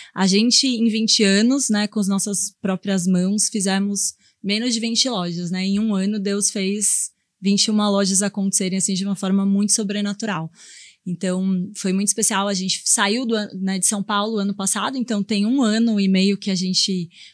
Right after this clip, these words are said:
começou a sair de São Paulo. Nossa primeira loja foi em Brasília o ano passado.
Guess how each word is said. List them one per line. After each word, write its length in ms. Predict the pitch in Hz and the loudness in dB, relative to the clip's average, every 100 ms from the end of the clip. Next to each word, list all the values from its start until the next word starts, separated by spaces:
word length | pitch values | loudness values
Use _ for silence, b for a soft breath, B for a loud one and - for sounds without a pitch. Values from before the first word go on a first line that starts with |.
| _ | _
começou 400 | 226 214 - 269 | -2 2 2 2
a 40 | |
sair 180 | 330 254 | 0 0
de 80 | 208 | 0
São 140 | 202 | -2
Paulo. 500 | 190 185 226 302 320 _ | -2 -4 -4 -8 -14 _
Nossa 240 | 202 196 202 | -6 -6 -6
primeira 380 | 196 196 190 | -6 -4 -4
loja 500 | 180 180 185 202 208 | -4 -4 -4 -4 -6
foi 220 | 185 - 180 | -8 -8 -6
em 80 | |
Brasília 500 | 180 185 170 202 233 | -4 -6 -4 -4 -2
o 40 | 208 | -4
ano 160 | 185 | -4
passado. 600 | 185 185 185 180 208 240 | -4 -4 -4 -4 -4 -6